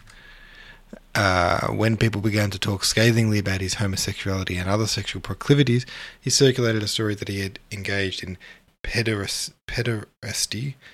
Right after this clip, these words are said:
and bestiality with a monkey and then ate it. And fi-, <laughs> what?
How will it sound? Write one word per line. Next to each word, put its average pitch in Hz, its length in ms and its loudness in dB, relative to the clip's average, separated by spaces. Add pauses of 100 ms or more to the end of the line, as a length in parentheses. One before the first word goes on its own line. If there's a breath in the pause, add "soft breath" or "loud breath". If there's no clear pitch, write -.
(320 loud breath)
and 98 180 -8 (120)
bestiality 98 680 -2
with 90 140 -10
a 92 40 -12
monkey 98 560 -8
and 92 180 -10
then 92 220 -8
ate 104 260 -2
it. - 160 -12 (680 loud breath)
And 120 80 -4
fi-, - 300 0 (120)
<laughs> - 120 -14
what? - 260 -4